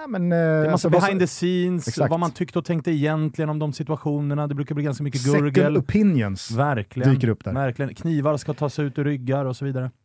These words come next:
Speaker 1: Framförallt så finns det mycket material som är inspelat utan tjejernas medvetande.
Speaker 2: Där man varje år undrar, ni har väl sett förra säsongen?
Speaker 1: Ja.
Speaker 2: Ni förstår väl att det sitter en GoPro och en mygga som,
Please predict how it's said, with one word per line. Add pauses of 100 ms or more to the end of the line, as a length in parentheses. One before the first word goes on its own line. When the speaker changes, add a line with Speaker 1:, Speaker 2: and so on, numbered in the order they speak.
(120)
Speaker 1:
Framförallt
så
finns
det
mycket
material (260)
som
är
inspelat
utan
tjejernas (260)
medvetande.
Speaker 2:
Där
man
varje
år (120)
undrar, (460)
ni
har
väl
sett
förra
säsongen?
Speaker 1:
Ja.
Speaker 2:
Ni
förstår
väl
att
det
sitter
en
GoPro
och
en
mygga
som,